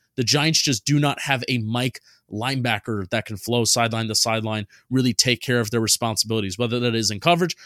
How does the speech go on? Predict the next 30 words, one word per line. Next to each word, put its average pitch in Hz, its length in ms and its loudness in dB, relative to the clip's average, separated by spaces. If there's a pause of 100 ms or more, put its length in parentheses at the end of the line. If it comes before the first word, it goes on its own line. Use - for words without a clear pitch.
(140)
or - 80 0
whether 143 240 4
that 135 200 4
is, 127 360 6
um, 120 360 2
you 135 80 0
know, 110 100 2
especially 117 420 0
in 113 60 0
the 110 80 -2
run 127 180 0
game 113 160 2
where 104 80 -2
the 104 80 -2
Giants 101 320 -2
have 95 120 -6
struggled. 98 300 -4
And 170 60 4
I 214 40 6
think, 240 220 2 (280)
I 202 80 4
think 262 140 0
Tay 202 180 4
Crowder 165 280 4
is 135 100 2
a 131 80 4
better 139 260 2
Mike 123 260 0
linebacker 117 680 0 (320)
than 120 340 2